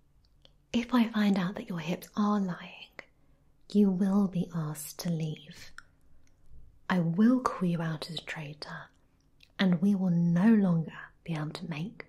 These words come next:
a suit for you, okay? I need you to tell me what you think your hips measure.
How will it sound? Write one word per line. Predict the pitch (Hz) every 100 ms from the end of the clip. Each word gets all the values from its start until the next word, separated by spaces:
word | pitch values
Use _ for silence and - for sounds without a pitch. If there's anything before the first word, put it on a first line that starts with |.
| -
a |
suit | - - - -
for | - - -
you, | - - _ _ _ - 175
okay? | - 170 175 - - - - - - -
I | 196
need | 185 214 233
you | -
to | -
tell | - - 233
me | 196 160 196 403 440 _ _ _ _ _ _ _ _
what | 202 214
you | 185 220 254
think | 247 - 208 - - - _
your | 175 165
hips | - 196 - - 180
measure. | 170 165 151